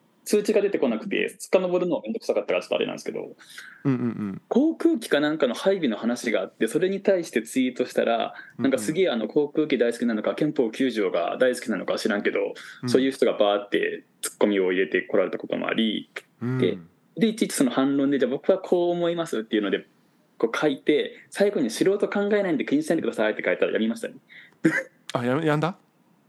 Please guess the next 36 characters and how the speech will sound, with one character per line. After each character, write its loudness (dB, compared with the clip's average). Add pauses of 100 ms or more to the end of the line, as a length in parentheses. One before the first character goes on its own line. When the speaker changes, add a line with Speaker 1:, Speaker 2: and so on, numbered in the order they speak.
Speaker 1:
や 2
ん 2
だ。 -2
あ、 0
や 4
ん 4
だ 2
や 0
つ -14
と、 2
Speaker 2:
あ。 -20 (320)
Speaker 1:
な -2
ん 2
か、 -4
ご-、 2
そ 2
っ -10
か 2
ら 2
被 0
せ -2
て 0
ご 2
丁 4
寧 0
に -4
解 2
説 0
し -12
て -4
く 0
れ 4
る -4 (120)
感 2
じ -2
の。 -4